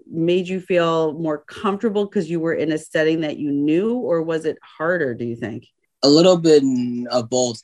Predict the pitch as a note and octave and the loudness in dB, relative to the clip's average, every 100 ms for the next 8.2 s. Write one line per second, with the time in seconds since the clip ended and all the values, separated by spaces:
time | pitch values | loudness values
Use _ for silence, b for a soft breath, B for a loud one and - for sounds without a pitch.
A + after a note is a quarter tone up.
0 | - B2 B2 B2 A#2+ D3 D3 D3 A#2+ A#2 | -6 -2 -2 -2 2 2 2 -2 -2 -2
1 | A2 - B2+ B2 A2+ - - - _ A#2 | -6 -8 -4 -4 -6 -10 -14 -14 _ -2
2 | A#2 A2 C#3+ - B2 G#2+ G#2+ A#2+ A#2 A#2+ | -2 2 2 2 -2 0 0 0 0 -2
3 | A2+ - G#2+ G#2+ G#2+ G#2 G#2 - G2+ - | -4 -8 -4 -2 0 0 -4 -6 -4 -2
4 | G#2+ G#2+ A2+ A2 G#2 G2+ - F#2 F#3 G#3+ | 0 0 0 -2 -4 -6 -4 -2 -2 -4
5 | - _ A2 G2+ F#2+ _ b b b - | -8 _ -2 -2 -4 _ b b b 0
6 | A#2+ A#2+ A2+ A#2 G#2+ G#2+ G2+ - _ - | 2 4 4 2 4 2 0 -4 _ -20
7 | - G#2+ G#2 G2+ A2 A2+ A2 G#2+ A2 G#2+ | -10 -4 -2 0 0 0 -4 -4 -2 -2
8 | A2 | -2